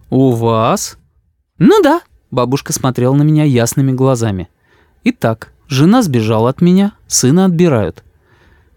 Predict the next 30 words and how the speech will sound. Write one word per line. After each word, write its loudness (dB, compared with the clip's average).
«Я 2
его 2
тебе 0
сам 0
привезу», -2
сказал -2
я. -6
«Сначала 0
мы 0
с -6
ним 0
съездим 0
домой, -2
соберем -2
игрушки. -6
Пусть -2
побольше 0
забирает -2
с -6
собой, -2
я 0
задыхаюсь 0
среди -2
этого -2
хлама». -4
«Хорошо», 0
с -6
готовностью -2
согласилась -2
бабушка. -6